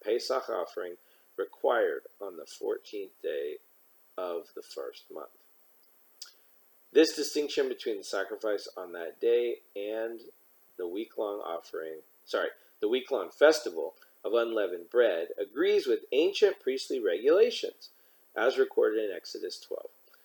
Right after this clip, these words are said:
the additional Torah reading for Shabbat HaChodesh. But Ezekiel does not give a precise time for the sacrifice, whereas Exodus twelve six spec-,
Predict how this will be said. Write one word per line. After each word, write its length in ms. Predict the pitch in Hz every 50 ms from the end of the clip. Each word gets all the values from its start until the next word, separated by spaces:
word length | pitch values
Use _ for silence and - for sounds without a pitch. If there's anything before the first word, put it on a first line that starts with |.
| _ _ _ _ -
the 120 | - 113
additional 500 | 104 101 - 123 131 - - 143 143 143
Torah 300 | 139 - 135 123 117 -
reading 340 | 110 98 90 85 85 87 90 -
for 140 | - - -
Shabbat 380 | - - - - 78 71 - -
HaChodesh. 600 | 92 104 - - 165 165 151 104 - - - - - _ _ _ _ _ _ _ _
But 140 | - 117 107
Ezekiel 580 | 107 104 98 101 127 147 147 - - 131 120 107
does 260 | - 92 85 78 - 76
not 460 | 80 87 92 107 123 135 139 131 - -
give 120 | 107 98
a 60 | 98
precise 500 | - - - - - - 98 87 78 -
time 200 | - - 78 71 71 -
for 80 | - -
the 80 | -
sacrifice, 640 | - - - 82 - - - - - - - - - _ _ _ _ _ _ _ -
whereas 400 | 104 98 98 92 87 82 - - - -
Exodus 520 | 98 - - - 117 107 101 - - -
twelve 320 | - - - 92 - - -
six 600 | - - - - 135 143 143 - - - - - - _ _ _ _ _ _
spec-, 480 | - - - - _ - 123 117 -